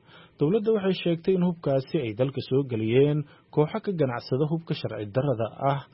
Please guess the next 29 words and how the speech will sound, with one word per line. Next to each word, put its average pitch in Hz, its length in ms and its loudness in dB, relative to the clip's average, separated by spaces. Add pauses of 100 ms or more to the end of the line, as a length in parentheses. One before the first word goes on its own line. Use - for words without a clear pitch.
(220)
ciddii 110 380 -2
ku - 160 -6
lug 123 160 0
lahaatana 120 480 -2
sharciga 147 420 -4
la 131 100 2
marsiin 113 400 -6
doono. 107 320 -2 (1080)
Haddaba 151 320 2
xildhibaanada 196 640 0 (100)
golaha 165 400 2
shacabka 143 480 0
ayaa 120 240 0
maalmahan 107 460 -4
si - 120 -6
adag 117 300 -4
uga 127 160 -2
doodaya 120 480 0
hubkaas 151 580 0 (360)
oo 151 200 2
udub 151 240 -2
dhaxaad 151 480 -2
u - 120 -6
noqday 131 420 0
ajandayaasha 120 720 -2
ay 104 140 -12
ku - 160 -6
lafa 120 340 -2
gurayaan 139 580 0